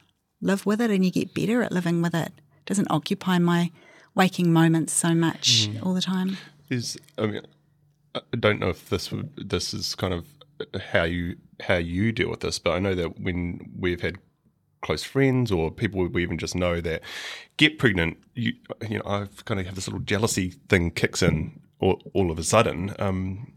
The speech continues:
Speaker 2: how do you navigate that when, you know, people around you are finding this joy in having babies?
Speaker 1: Yeah. Um,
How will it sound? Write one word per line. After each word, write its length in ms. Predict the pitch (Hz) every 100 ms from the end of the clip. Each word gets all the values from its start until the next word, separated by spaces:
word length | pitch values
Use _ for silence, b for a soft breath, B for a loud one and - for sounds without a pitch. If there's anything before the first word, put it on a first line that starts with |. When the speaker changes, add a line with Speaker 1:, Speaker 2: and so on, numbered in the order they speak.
| -
Speaker 2:
how 100 | 113
do 60 | 131
you 140 | 135
navigate 440 | 147 113 110 101 -
that 120 | 95
when, 240 | 87 87 -
you 80 | 95
know, 60 | 82
people 240 | 95 90
around 340 | 85 90 87
you 60 | 82
are 40 |
finding 280 | - 90 -
this 100 | 87
joy 200 | - 85
in 260 | 85 87 87 - _ _ _ _ _
having 240 | - 90 92
babies? 320 | 82 90 147
Speaker 1:
Yeah. 380 | 143 143 143 147 B B B B B B B B B B B B B B _ _ _ -
Um, 480 | 262 254 262 247